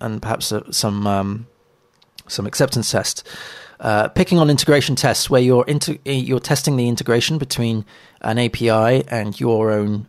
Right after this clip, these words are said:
uh, your own application. What you can do is you can actually mock the,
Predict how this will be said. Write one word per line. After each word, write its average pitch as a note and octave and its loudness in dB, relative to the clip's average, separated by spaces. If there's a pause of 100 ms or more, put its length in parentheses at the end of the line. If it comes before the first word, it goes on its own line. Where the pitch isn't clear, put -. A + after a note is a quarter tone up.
(120)
uh, G2+ 0
your A2 -2
own G#2 -2 (1160)
application. A#2+ -2 (680)
What F#3 2
you F#3 2
can E3 2
do F#3+ 6 (1000)
is D#3+ 6
you E3 -2
can D3 0
actually D3 -2
mock B2+ 0
the, B2+ 0